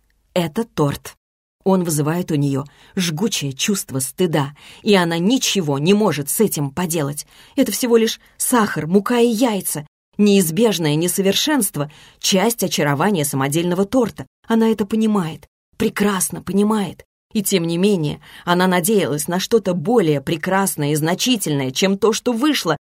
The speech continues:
несмотря на безупречную поверхность и аккуратную надпись. Она хотела бы, нельзя этого не признать, испечь такой торт,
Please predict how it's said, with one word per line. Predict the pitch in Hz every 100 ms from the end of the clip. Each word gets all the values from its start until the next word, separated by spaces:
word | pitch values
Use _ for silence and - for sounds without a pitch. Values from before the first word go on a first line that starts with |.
| _ _
несмотря | 190 196 196 196 190
на | 185 208
безупречную | 214 214 220 170 185 - 143
поверхность | 135 170 202 208 - 143 - -
и | 220
аккуратную | 180 196 151 143 160 180
надпись. | 202 233 240 - - - _ _ _
Она | 196 214
хотела | 208 220 202 - 269 214
бы, | 160 147 - - -
нельзя | 175 165 151 165
этого | 156 151
не | 156
признать, | 156 170 170 220 208 - _ _ _
испечь | 240 - 247 247 -
такой | - 196 - 269 233
торт, | - 214 185